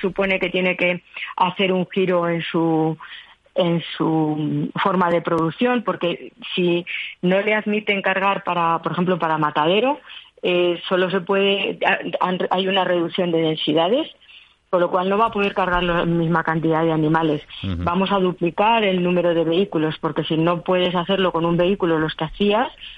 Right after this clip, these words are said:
Speaker 1: tienes que aumentar el número de vehículos para cargar los mismos animales. Seguimos un poco con, con un aumento de costes. Si aumentamos el número de vehículos, que la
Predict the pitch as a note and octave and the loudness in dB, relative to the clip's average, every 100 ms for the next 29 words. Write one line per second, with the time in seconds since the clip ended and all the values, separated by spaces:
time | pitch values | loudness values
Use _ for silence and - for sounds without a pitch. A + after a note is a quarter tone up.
0 | - F#3 E3 E3 - E3+ D#3+ E3 F3+ F3+ | -6 -2 0 -2 -2 0 0 2 2 2
1 | F3+ F3+ F#3+ F#3+ F#3+ G3 F#3+ G#3 G#3+ - | 2 2 2 2 2 0 0 0 -2 -4
2 | _ - F3+ F3+ F3+ F3+ E3+ E3+ E3+ F3+ | _ -16 -4 -2 0 0 0 0 0 0
3 | F3 D#3+ F#3 F3 E3+ D#3+ D#3+ D3+ C#3+ - | 0 0 0 0 2 2 2 2 -2 -8
4 | - - - _ - - F3+ F3+ G3 G3 | -18 -18 -20 _ -20 -2 0 2 2 2
5 | F#3+ G3+ A#3 A3+ - - F#3+ F#3 F#3 - | 0 0 0 -2 -6 -4 -2 0 -2 0
6 | F3+ F#3+ G3+ G#3 G3+ - F#3 F3+ F3 E3+ | 0 2 2 2 2 2 0 2 0 0
7 | F3 E3 E3 G3 G3+ - A#3+ C4 - - | 0 0 0 -2 -2 -2 -2 -2 -8 -16
8 | - - - - F3 E3+ F3 F#3 F#3+ G#3+ | -16 -18 -6 0 2 2 2 2 2 2
9 | A3 G#3+ G#3+ G#3 G#3 G#3 A3 G3+ E3+ - | 2 2 2 2 2 2 0 0 -2 -2
10 | D#3+ D#3 D#3 D3+ D#3 | -2 0 2 2 0